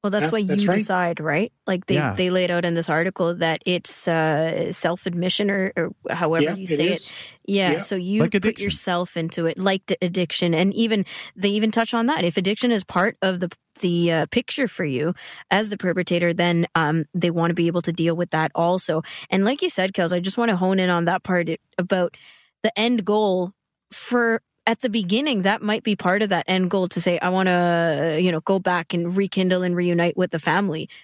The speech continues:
Speaker 1: But that may not be the end goal, right? And especially for the other side of it, which is the family. So there is a bit of stickiness around that concept. And, um, maybe after the eight weeks are done, there's gonna have to be a,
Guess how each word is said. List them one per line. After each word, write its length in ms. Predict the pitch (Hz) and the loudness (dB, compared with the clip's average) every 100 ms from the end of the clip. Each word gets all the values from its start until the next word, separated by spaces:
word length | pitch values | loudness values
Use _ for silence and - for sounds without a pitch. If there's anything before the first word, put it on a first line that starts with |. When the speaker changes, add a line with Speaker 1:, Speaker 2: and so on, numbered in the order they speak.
| _ | _
Speaker 1:
But 160 | 208 202 | 0 2
that 180 | 226 370 | 0 0
may 100 | 415 | -2
not 200 | 392 370 | -2 -2
be 100 | 330 | 0
the 140 | 285 | 2
end 180 | 240 240 | 2 2
goal, 320 | 254 233 - _ _ | 0 -2 -6 _ _
right? 220 | 196 247 | 0 0
And 140 | 254 247 | 0 0
especially 480 | - 269 285 285 | 0 -2 -2 -2
for 300 | 262 - 240 | -2 0 0
the 120 | 233 226 | 0 0
other 180 | 202 208 | 0 -2
side 300 | - 214 240 | 0 0 0
of 100 | 190 | -2
it, 100 | 185 | 0
which 240 | 190 185 | 0 0
is 140 | 269 240 | 0 0
the 80 | |
family. 480 | 180 170 165 175 156 - - - | -2 0 0 0 -2 -6 -10 -8
So 320 | - 233 208 | -2 2 2
there 280 | 190 208 214 - | 2 0 0 0
is 320 | 233 302 277 | 0 0 0
a 100 | 233 | -2
bit 340 | 170 190 196 269 | -4 -2 0 0
of 120 | 240 | -2
stickiness 560 | - 214 233 269 277 | -4 -4 -2 -2 -2
around 360 | 254 233 214 170 | 0 0 0 2
that 280 | 185 202 - | 2 0 -2
concept. 600 | - 190 214 226 233 208 | -2 0 0 0 -2 0
And, 180 | 185 185 - - 196 | -2 -2 -8 -4 0
um, 320 | 185 180 185 | 2 4 2
maybe 340 | 190 202 220 | 2 2 0
after 240 | 202 - 196 | -2 -2 0
the 140 | 180 | 0
eight 160 | 196 202 | 0 0
weeks 260 | 202 - | -2 0
are 80 | 190 | 0
done, 380 | 170 175 220 208 | 2 2 2 2
there's 240 | 190 180 | 2 0
gonna 200 | 196 180 | 0 2
have 140 | 185 180 | 2 0
to 100 | 185 | 0
be 140 | |
a, 60 | 175 | 2